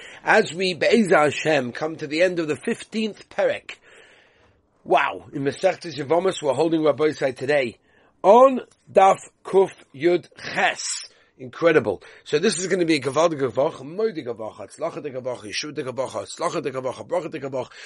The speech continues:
With all the brachas that the, the Vach, the week brings, we have an extra bracha this week, and that is that we, Be-, B'siyat Dishmai, are going to be finishing together Masechtas Yevamos. On Thursday, Be'ezah Hashem, after a hundred and twenty-two days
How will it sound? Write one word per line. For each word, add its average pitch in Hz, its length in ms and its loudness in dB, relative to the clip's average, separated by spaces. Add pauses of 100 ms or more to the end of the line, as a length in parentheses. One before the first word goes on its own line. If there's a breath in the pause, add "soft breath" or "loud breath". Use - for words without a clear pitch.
With 170 120 -2
all 330 100 4
the 349 80 0
brachas 220 320 4
that 202 140 4
the, 185 300 2
the 151 120 2
Vach, 175 340 2
the 147 80 -2
week 175 280 -4
brings, 135 480 0 (340 soft breath)
we 185 140 2
have 170 100 10
an 165 80 6
extra 196 300 0
bracha 120 320 -2
this 110 180 -8
week, 117 200 -6
and 117 100 -6
that 131 100 -2
is 120 120 -6
that 113 140 -6
we, 151 200 -8
Be-, 123 240 -8
B'siyat 113 460 -12
Dishmai, 104 360 -8
are 101 60 -6
going 127 160 -4
to 123 80 -16
be 117 100 -12
finishing 147 500 -6
together 113 460 2 (420 soft breath)
Masechtas - 640 -4
Yevamos. 87 520 -8 (380 soft breath)
On 107 120 -4
Thursday, 151 480 4
Be'ezah 131 360 0
Hashem, 120 320 -2
after 120 260 -8
a 117 80 -2
hundred 151 420 -2
and 135 160 -4
twenty-two 147 840 -8
days 92 500 -4